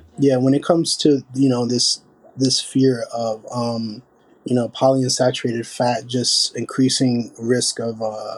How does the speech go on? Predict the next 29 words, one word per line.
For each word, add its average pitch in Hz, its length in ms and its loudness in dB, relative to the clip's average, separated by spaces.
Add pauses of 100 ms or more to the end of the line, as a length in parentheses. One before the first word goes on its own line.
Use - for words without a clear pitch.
you 120 80 -6
know, 113 220 -6
cardiovascular 120 720 0
disease, 110 500 -8 (500)
the, 131 240 2
the 127 200 0
evidence, 156 480 4
the 135 200 2 (120)
totality 156 480 4
of 143 140 2
the 135 100 4
evidence 127 500 0
just - 340 -4 (220)
dismisses 131 600 0
that 117 200 2
entirely, 113 680 0 (120)
in 117 100 -6
my 110 160 -6
opinion. 113 540 -4 (440)
Um, 113 480 -4
we 131 120 2
just 135 160 0
have 127 160 0
so 135 140 2
much 131 200 2
evidence 123 520 0
to 123 60 -2
the 117 80 -4
contrary. 110 720 -4